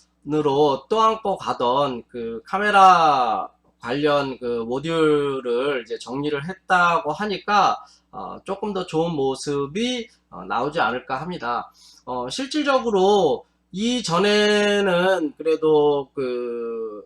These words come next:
이백사십억 정도의 그 흑자를 냈던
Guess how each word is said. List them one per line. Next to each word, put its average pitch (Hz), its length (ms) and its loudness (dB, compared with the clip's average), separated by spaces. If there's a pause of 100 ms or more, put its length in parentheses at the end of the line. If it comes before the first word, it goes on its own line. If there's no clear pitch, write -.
이백사십억 214 840 0
정도의 175 760 2
그 135 300 -6
흑자를 175 920 4 (300)
냈던 143 880 0